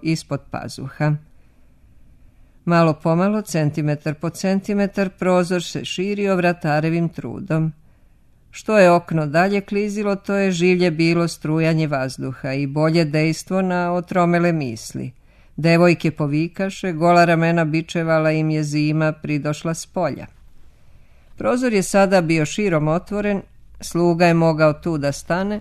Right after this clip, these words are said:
ali ploča nije bila stigla do uporišnog zida i možda iz ponosa da potpuno ispuni želju gospodarevu, čovek je upirao poslednjom snagom.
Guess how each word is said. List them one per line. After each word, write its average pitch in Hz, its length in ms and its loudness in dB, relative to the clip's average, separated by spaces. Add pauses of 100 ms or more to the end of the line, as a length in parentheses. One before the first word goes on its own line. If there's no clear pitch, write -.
(580)
ali 208 260 2
ploča 214 540 2
nije 190 280 2
bila 180 300 2
stigla 175 500 0
do 160 180 -2
uporišnog 165 680 -4
zida 175 480 -4
i 135 120 -4
možda 185 360 -2
iz 175 160 -2
ponosa 175 680 -2
da 139 140 -4
potpuno 180 540 2
ispuni 170 440 -2
želju 170 300 0
gospodarevu, 143 880 -4 (500)
čovek 220 400 2
je 165 60 4
upirao 185 460 2
poslednjom 175 640 0
snagom. 143 680 -4